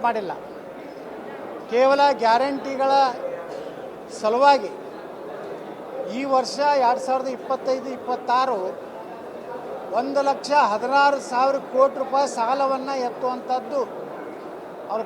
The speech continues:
ಬಜೆಟ್‌ನಲ್ಲಿ ಹೇಳ್ಕೊಂಡಿದ್ದಾರೆ. ಅಂದ್ರೆ ಇದು ಪೂರ್ತಿ ಸಾಲ ಮಾಡಿ ಅಲ್ಪಸಂಖ್ಯಾತರ ಹೆಸರಿನಿಂದ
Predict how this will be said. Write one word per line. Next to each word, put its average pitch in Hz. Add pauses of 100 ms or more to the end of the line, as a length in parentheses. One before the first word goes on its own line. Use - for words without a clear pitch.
ಬಜೆಟ್‌ನಲ್ಲಿ 262
ಹೇಳ್ಕೊಂಡಿದ್ದಾರೆ. 233
ಅಂದ್ರೆ 277
ಇದು 277
ಪೂರ್ತಿ 269 (1300)
ಸಾಲ 208 (120)
ಮಾಡಿ 277 (1300)
ಅಲ್ಪಸಂಖ್ಯಾತರ 262
ಹೆಸರಿನಿಂದ 247